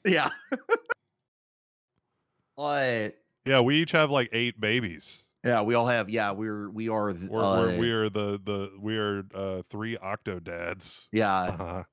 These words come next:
Speaker 1: Octo fa-, uh, d-, oct-, well, I think there, isn't there a game called Octodad?
Speaker 3: Yeah.
Speaker 2: We're octo
Speaker 1: Uh,
Speaker 2: fathers.
Speaker 1: Oc-, I like Octo, Octodad's a fun name for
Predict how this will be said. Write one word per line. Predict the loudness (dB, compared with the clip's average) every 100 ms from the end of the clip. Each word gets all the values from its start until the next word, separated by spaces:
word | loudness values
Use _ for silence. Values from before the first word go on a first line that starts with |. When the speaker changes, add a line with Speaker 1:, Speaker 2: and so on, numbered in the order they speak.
| _ _
Speaker 1:
Octo | -10 -4 -4 -2
fa-, | -2 -4
uh, |
d-, | -4 -2
oct-, | -4 -4
well, | -8 -6
I |
think | -6 -4
there, | -6
isn't | -2
there | 0 0
a |
game | 0 -2 2 2
called | 2 2
Octodad? | 2 2 4 6 4 2 -4 _ _ _
Speaker 3:
Yeah. | -8 -6 -4
Speaker 2:
We're | -4
octo | -4 -4 -6
Speaker 1:
Uh, | -6
Speaker 2:
fathers. | -4 -4 -6 -14 -18 -20 _
Speaker 1:
Oc-, | 0 2
I |
like | 2 2
Octo, | 0 0 -2 -4 -6 -10 -4
Octodad's | -2 0 0 0 -2
a | -6
fun | -4 -4
name | -6 -8 -10 -14 -14
for | -8 -6 -8